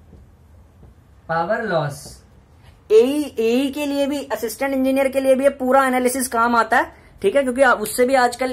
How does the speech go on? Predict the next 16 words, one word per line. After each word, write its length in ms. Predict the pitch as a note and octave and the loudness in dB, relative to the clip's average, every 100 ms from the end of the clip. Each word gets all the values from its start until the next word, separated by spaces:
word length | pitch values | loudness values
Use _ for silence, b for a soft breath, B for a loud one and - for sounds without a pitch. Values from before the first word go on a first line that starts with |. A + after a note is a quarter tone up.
| G#3 | -4
ये 100 | A3+ | 0
बारीकी 420 | G#3+ G#3 A3 B3+ | 2 2 0 -2
वाले 160 | B3 | -2
question 280 | B3 A#3 B3 | 0 -2 -2
पूछे 260 | A#3+ A3 A#3+ | -4 -4 0
जा 100 | A3 | 2
रहे 100 | B3 | 2
हैं 60 | |
और 20 | C4+ | 2
न्यूमेरिकल्स 520 | A3+ G#3 G#3+ B3 B3+ | 2 2 2 0 -2
भी 60 | |
पूछे 220 | B3 A#3 A#3+ | -10 -6 0
जाते 240 | A3+ A#3 | 0 0
हैं 60 | A3+ | 2
एई 260 | G3 G#3 | 2 2
पे। 200 | C4 D#4 | -2 -4